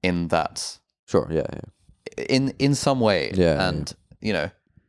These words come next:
Speaker 1: that's what I'm kind of worried about. I don't know what the answer is. That's what the team are kind of worried about for some of the things that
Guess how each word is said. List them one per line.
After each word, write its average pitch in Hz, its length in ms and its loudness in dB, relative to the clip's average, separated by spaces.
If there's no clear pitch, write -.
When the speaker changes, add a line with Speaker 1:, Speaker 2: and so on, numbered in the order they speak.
Speaker 1:
that's 120 440 -2
what - 360 0
I'm 107 300 2
kind 131 320 0
of 131 60 -4
worried 139 180 4
about. 139 300 4
I 85 40 4
don't 117 120 2
know 113 40 4
what 110 100 4
the 107 60 6
answer 107 220 2
is. 107 100 2
That's 107 140 -4
what 98 60 -2
the 95 60 -4
team 117 180 2
are 110 40 -2
kind 117 140 0
of 113 80 -6
worried 110 160 4
about 107 260 2
for - 80 -2
some 104 140 2
of 98 40 2
the 98 60 0
things 101 280 0
that - 120 -2